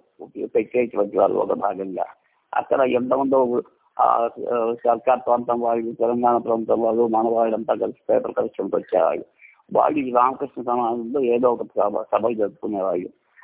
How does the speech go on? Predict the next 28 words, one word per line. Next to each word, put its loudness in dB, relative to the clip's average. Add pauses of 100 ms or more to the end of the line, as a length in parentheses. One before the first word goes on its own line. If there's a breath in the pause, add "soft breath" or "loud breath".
(160 loud breath)
ఆ 6
రోజు 0 (280)
విజయవాడ, 2
కృష్ణా, -4
విజయవాడ -2
ఎవరో 2
కొంతమంది -2
పుస్తకాలు 0
ఏవో 0
రెండు -2
మూడు -4
ఆవిష్కరిస్తున్నారు. -4 (500 soft breath)
ఆ 4
సభకి -2 (220)
నారాయణాచార్య 2
వారు 0
అధ్యక్షుడిగా -2
వచ్చారు. -4 (460 soft breath)
ఆ 6
సమయంలో 2
వారు 4
ఒక 2
సూటిగా, 0
గట్టిగా -2
అన్న -2
మాట -4
ఏంటో 2
తెలుసా? 0